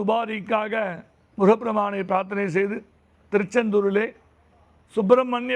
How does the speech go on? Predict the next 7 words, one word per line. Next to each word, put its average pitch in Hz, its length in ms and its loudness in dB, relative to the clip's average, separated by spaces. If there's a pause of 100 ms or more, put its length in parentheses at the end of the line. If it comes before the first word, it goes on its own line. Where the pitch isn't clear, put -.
புஜங்கம் 233 540 0 (320)
என்று 202 180 -4
கூறக்கூடிய 190 480 0 (760)
மிக 202 100 0 (100)
அருமையான 226 460 -4 (120)
ஸ்தோத்திரத்தை 208 560 -2 (120)
பாடி 208 320 -2